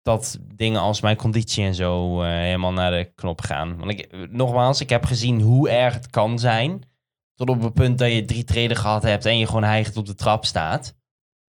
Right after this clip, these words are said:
Daar hoef ik persoonlijk niet. Dus ja, ik zou er dan wel, eh, want het effect hoeft de eerste keer niet hetzelfde te zijn als de tweede keer.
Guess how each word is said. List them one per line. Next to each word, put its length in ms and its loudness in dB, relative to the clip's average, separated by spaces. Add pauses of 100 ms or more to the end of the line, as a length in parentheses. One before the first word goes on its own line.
(320)
Daar 260 2
hoef 200 6
ik 240 -6
persoonlijk 440 0
niet. 220 -2
Dus 200 2
ja, 380 -2 (140)
ik 160 -16
zou 200 0
er 80 0
dan 220 0
wel, 380 2
eh, 140 0 (1600)
want 160 -4
het 100 2
effect 300 2
hoeft 240 4
de 80 4
eerste 280 2
keer 280 2
niet 100 4
hetzelfde 280 2
te 60 -2
zijn 160 4
als 140 0
de 60 -18
tweede 220 2
keer. 380 -6